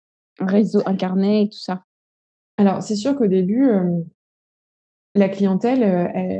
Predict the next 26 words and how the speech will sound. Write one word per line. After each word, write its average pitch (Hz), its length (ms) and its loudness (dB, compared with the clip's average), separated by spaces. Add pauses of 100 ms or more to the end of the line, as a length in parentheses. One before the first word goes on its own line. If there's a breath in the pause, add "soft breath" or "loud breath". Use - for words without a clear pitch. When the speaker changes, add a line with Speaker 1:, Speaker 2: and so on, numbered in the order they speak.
Speaker 2:
elle 196 60 -4
frappe 180 360 -10
pas, 226 200 -6
elle 196 100 0
attend 180 220 -2
pas 226 140 -2
devant 196 180 0
la 185 120 -2
porte 208 420 -4
tous - 140 -14
les 190 80 0
matins. 208 460 -4
Il 196 120 0
faut 220 140 -6
aller 214 180 2
la 190 100 0
chercher. 208 460 -6 (480)
Donc, 196 160 2
ça 196 160 0
se 190 80 -6
crée 214 160 -4
avec 196 140 2
du 185 120 2
bouche 202 220 -2
à 190 100 0
oreille, 220 320 0